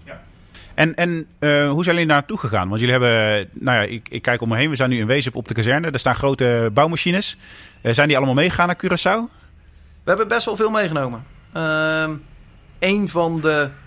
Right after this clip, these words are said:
Speaker 2: nevendoelen van de oefening is dat wij al in het gebied waren voor het geval dat er een orkaan overkwam.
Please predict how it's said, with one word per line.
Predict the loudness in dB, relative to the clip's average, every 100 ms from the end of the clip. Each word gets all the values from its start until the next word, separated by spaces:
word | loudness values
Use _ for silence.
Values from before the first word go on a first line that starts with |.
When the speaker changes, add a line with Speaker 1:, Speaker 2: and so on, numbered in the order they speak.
| -20 -14
Speaker 2:
nevendoelen | -6 0 0 0 -2 0 -2 -4
van | -6
de |
oefening | -8 -8 -6 -8 -8
is | -8
dat | -4
wij | 0 0
al | -2 -4
in |
het | -8
gebied | -6 -4
waren | 0 2 2 -2
voor | -10
het | -14
geval | -8 -2 -2
dat | -2
er | -6
een | -6
orkaan | -2 0 -2
overkwam. | -4 -8 -4 -4 -4